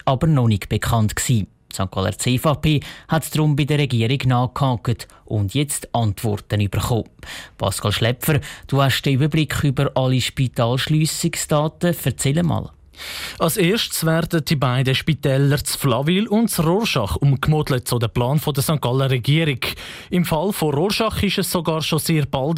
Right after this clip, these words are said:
Speaker 2: so weit. Die Spitalleitung hat die Notfallstation schon Mitte Januar zugetan. Und Ende Monat sollen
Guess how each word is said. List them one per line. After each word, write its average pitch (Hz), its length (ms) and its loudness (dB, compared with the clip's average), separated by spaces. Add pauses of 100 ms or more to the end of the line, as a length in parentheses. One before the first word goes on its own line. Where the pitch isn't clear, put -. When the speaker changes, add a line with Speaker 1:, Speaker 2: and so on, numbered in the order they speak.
Speaker 2:
so 113 180 -2
weit. 139 360 0 (240)
Die - 40 -4
Spitalleitung 175 800 0
hat 151 140 0
die 180 60 -2
Notfallstation 170 920 0
schon 156 140 0
Mitte 139 240 0
Januar 120 400 2
zugetan. 135 560 -2 (320)
Und 104 180 2
Ende 113 220 0
Monat 175 320 0
sollen 165 320 0